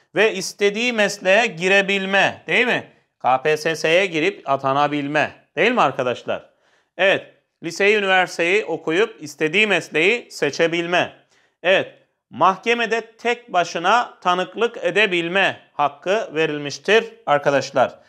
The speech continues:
Evet, mahkemede şahitlik edebilme hakkı ve mirastan eşit pay alma hakkı, ekonomik bir hak yine, verilmiştir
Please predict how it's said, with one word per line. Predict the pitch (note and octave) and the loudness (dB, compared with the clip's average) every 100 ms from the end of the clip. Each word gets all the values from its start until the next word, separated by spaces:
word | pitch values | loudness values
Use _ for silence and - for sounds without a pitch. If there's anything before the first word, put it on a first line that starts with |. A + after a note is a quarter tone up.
| _ - | _ -2
Evet, | F3+ F#3 - | 4 4 2
mahkemede | B2+ D3+ D3+ E3 F#3+ | 0 0 0 -4 -2
şahitlik | G#3 E3 D#3 E3 E3+ G3 E3+ | 0 4 4 2 -6 -8 -4
edebilme | D3 C3 B2 A#2+ | -4 -6 -6 -6
hakkı | A2 - F#3+ F#3+ - _ - | -6 -2 -2 -4 -18 _ -2
ve | F#3 A3 G#3 - | 2 2 0 -8
mirastan | F3+ D#3+ E3 E3+ - G3 A#3 A#3+ - - | -8 -4 0 0 2 2 4 2 -10 -10
eşit | C#3 C3+ A3+ A3+ _ | -10 -6 -6 -8 _
pay | E3+ F3 F#3+ - | 2 2 2 -6
alma | C3+ C3+ C#3 F3+ E3 | 0 0 2 2 2
hakkı, | A#2+ - - F#3 F#3+ - _ | 0 -4 -2 -2 -2 -12 _
ekonomik | G2+ C3+ C3+ F#3 - | -14 -8 -6 -6 -4
bir | B2 | -4
hak | A#2+ - | -4 -6
yine, | A#2 B2+ G3 G3+ _ _ - | -6 -2 -2 -2 _ _ -2
verilmiştir | D3+ D3 E3 - - F#3+ | 0 0 -4 -6 -2 0